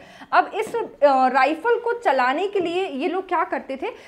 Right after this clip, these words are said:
सबसे पहले तो उसमें गन पाउडर डालते थे, तो एक बैग में वो लोग गन पाउडर रखे रहते थे, उसको डालते थे,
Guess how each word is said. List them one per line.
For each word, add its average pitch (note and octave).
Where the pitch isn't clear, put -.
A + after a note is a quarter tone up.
सबसे E4
पहले F4
तो F4
उसमें D#4+
गन D4+
पाउडर C#4
डालते C4+
थे, D#4
तो -
एक C#4
बैग B3+
में C#4
वो C4+
लोग C#4
गन C4+
पाउडर C4
रखे C4
रहते C4+
थे, D#4+
उसको C#4
डालते G#3
थे, F3